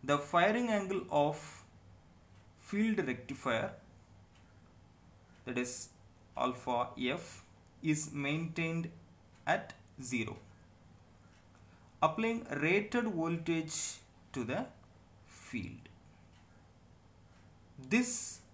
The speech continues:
ensures rated field current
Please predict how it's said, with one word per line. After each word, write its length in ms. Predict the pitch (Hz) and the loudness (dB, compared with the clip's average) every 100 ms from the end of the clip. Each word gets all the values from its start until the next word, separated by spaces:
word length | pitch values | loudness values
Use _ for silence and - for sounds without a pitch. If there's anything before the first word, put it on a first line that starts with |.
| - | -4
ensures 920 | 131 131 - 156 110 170 - - - - - - - - - - - | -4 -2 0 2 0 -4 -6 -10 -12 -20 -20 -20 -20 -20 -20 -20 -8
rated 840 | 117 127 165 180 - 214 226 226 - | 0 4 4 2 2 4 4 0 -4
field 680 | - - - 170 190 196 208 | -12 -16 0 2 2 2 0
current 640 | - 131 123 113 170 - | 2 2 2 0 -4 -8